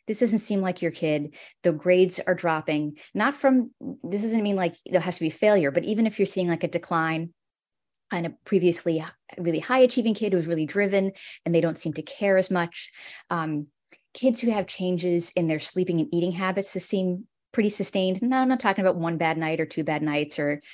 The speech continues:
you know, a couple days of being off with eating, but sort of more prolonged. Um, those things are concerning. If your kids' friends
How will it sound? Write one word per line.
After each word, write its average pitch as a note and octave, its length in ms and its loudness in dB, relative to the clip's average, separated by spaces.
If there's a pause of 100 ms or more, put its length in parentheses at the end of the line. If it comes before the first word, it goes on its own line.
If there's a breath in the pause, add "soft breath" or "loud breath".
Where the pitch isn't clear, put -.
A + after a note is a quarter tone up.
(120 loud breath)
you E3+ 80 -4
know, D#3 100 0
a D3 40 -4
couple E3 200 -8
days D#3 180 0
of - 60 -14
being D3+ 220 -2
off D3+ 200 -4
with D3+ 120 -6
eating, D3 400 -2 (220 loud breath)
but F#3+ 100 -6
sort A#3+ 180 2
of G3+ 160 -2 (200)
more F#3+ 380 0
prolonged. D3+ 640 -2 (320 loud breath)
Um, D#3 360 -4
those F3+ 200 6
things E3 240 -4
are D#3 60 -4
concerning. D3+ 560 -4 (460 loud breath)
If C#4+ 260 2
your A4+ 140 0
kids' B3 340 2
friends D3 760 -2